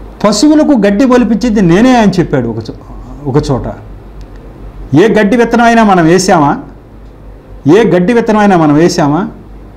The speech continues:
"పశువులకు గడ్డి మొలిపించేది నేనే" అన్నాడు. మన వరి కావాలో ఇంకోటి కావాలో మనం వేసుకుని పండించుకుంటాం, మనం తింటాం.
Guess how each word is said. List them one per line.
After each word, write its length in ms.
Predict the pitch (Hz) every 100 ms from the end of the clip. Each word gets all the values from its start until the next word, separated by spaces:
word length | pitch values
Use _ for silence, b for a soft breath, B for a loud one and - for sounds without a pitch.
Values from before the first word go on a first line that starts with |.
| - - - - - -
"పశువులకు 360 | 208 233 311 294
గడ్డి 260 | 240 220
మొలిపించేది 560 | 247 240 214 202 254 247
నేనే" 460 | 226 247 262 175 - -
అన్నాడు. 540 | 147 120 101 - -
మన 140 | 143 147
వరి 220 | 139 180
కావాలో 460 | 196 202 208 214
ఇంకోటి 360 | 202 165 196 185
కావాలో 320 | 196 196 208
మనం 180 | 196 180
వేసుకుని 400 | 175 185 - 180
పండించుకుంటాం, 640 | 180 175 170 180 165 190
మనం 180 | 190 156
తింటాం. 360 | 143 127 120